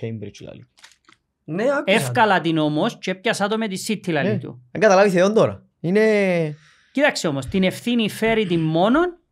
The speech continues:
Speaker 3: η διοίκηση που δεν τον απέλησε και να φέρει οποιοδήποτε άλλο στη θέση του. Τούτος δεν θα κάνει τη δουλειά του. Φαίνεται, είναι η τρίτη του χρονιά και χτες δεν εμπορούσες να καταλάβεις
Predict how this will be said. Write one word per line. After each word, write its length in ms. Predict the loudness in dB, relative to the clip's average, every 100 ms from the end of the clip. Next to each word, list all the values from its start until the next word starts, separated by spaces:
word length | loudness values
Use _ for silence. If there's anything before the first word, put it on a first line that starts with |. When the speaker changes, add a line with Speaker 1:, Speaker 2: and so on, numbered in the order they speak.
| _ _
Speaker 3:
η 180 | -4 -2
διοίκηση 480 | -2 -2 -4 -4 -6 -6 _
που 120 | -2
δεν 200 | 0 0
τον 140 | 0 -2
απέλησε 500 | 0 -2 -2 -4 -6 -6
και 100 | -4
να 120 | -4
φέρει 380 | -2 -2 -4 -8 _
οποιοδήποτε 1200 | 2 2 0 _ -4 -4 -4 -6 -6 -6 -6 -8 -4
άλλο 300 | -2 0 -2
στη 140 | -6
θέση 260 | -6 -4 -4
του. 260 | -6 -12 -6
Τούτος 400 | -2 0 -2 -6 -10
δεν 240 | -2 -2
θα 140 | 0
κάνει 200 | -4 -2 -4
τη 100 | -8
δουλειά 340 | -8 -8 -10
του. 80 | -14 _ _ _ _
Φαίνεται, 440 | -6 -2 -2 0 0 -2 -6 _ _ _ _
είναι 200 | -2 -2
η 80 | 0
τρίτη 300 | -2 -2 -4
του 120 | -4
χρονιά 640 | -4 -4 -2 -2 -2 -4 -10
και 180 | -6 -6
χτες 380 | -6 -6 -6 -6
δεν 220 | -4 -4
εμπορούσες 500 | -2 -2 -4 -4 -6
να 120 | -6
καταλάβεις 460 | -4 -2 -2 -4